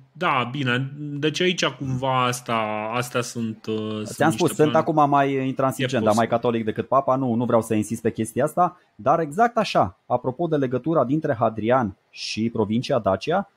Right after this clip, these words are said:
Speaker 2: exact acum când omul și începe magistratura asta de pretor,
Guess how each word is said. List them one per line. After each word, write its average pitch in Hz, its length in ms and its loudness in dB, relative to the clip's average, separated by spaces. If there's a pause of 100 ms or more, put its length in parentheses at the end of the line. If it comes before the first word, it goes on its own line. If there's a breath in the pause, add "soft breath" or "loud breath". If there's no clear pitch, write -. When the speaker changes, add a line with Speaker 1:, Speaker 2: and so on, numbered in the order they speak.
(120)
Speaker 2:
exact 233 380 0
acum 190 360 2
când 127 180 0
omul 156 220 4
și - 120 -2
începe 117 640 2 (180)
magistratura 110 760 0
asta 117 300 2
de 101 80 -2
pretor, 104 580 0